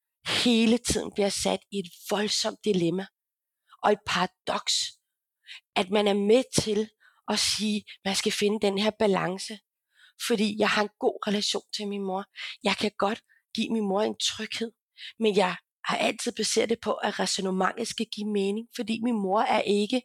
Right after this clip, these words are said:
fatsvag. Min mor er ikke, øh, øh, kan, øh, kan godt finde ud af at sige, hvad to plus to er. Det er sgu fire for hende. Du snakker ikke matematikmæssigt, men har et levet liv, og forstår godt, hvordan et levet liv er.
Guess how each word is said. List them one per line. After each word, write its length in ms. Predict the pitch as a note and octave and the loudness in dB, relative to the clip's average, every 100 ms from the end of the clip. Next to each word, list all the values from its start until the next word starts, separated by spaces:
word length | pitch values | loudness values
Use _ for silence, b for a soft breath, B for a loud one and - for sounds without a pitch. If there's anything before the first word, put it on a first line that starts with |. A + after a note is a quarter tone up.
| B B - - | B B -6 0
fatsvag. 480 | A3 - - - - B B B - | 0 0 -2 -2 -6 B B B -2
Min 140 | A#3+ | 0
mor 260 | G#3+ G3 A3+ | 2 2 2
er 240 | B3+ G#3+ | 2 4
ikke, 400 | G#3 G#3+ G#3+ C4 B B B - | 4 2 2 -2 B B B 0
øh, 300 | G#3+ G#3 F#3 - - - - - | 4 6 4 0 -4 -10 -4 0
øh, 380 | G2+ G2 G2 - - | 4 4 2 0 -2
kan, 100 | - - A3+ | -2 2 4
øh, 180 | G#3+ - - | 4 4 0
kan 100 | G#3+ | -2
godt 160 | C4 | -2
finde 160 | - G#3 | -2 -2
ud 40 | |
af 20 | |
at 60 | - | 0
sige, 160 | - G3 | -2 -2
hvad 100 | G#3+ | -2
to 220 | A#3+ - | -2 -4
plus 160 | G#3+ - | -4 -4
to 180 | - G3 | -2 0
er. 80 | |
Det 380 | F#3+ A3 G#3+ - | 2 2 4 4
er 120 | - | 2
sgu 180 | G3 - - | 0 -2 -6
fire 240 | G#3 F#3+ | 0 0
for 200 | G3+ F3 | 0 -2
hende. 220 | F3 G3 B B B G#3 | -4 -8 B B B -4
Du 40 | |
snakker 300 | - F#3 G#3 | 0 2 0
ikke 140 | G#3+ | 0
matematikmæssigt, 840 | G#3+ F3+ F3 - A3+ A3 G#3 - G#3+ B B B | 0 0 -2 -2 0 0 0 0 -2 B B B
men 180 | B3 B3 | 2 4
har 360 | G#3+ - A#3+ C4 - C#4 | 4 2 2 -2 -10 -6
et 120 | - | 2
levet 340 | G3+ G#3 A#3+ A3+ | 6 6 6 6
liv, 160 | D4+ - _ _ _ _ _ _ _ _ - | 4 2 _ _ _ _ _ _ _ _ -4
og 100 | A#3 | -2
forstår 480 | C4 - A#3+ - - | -2 0 2 0 0
godt, 220 | G#3 A#3+ - | 0 0 -2
hvordan 380 | A#3+ G3+ G3+ - | 0 2 2 2
et 160 | A#3 | -2
levet 240 | G3 G#3+ A3 | 2 2 4
liv 200 | A#3 - - E3+ | 2 0 -4 -2
er. 180 | E3+ | 0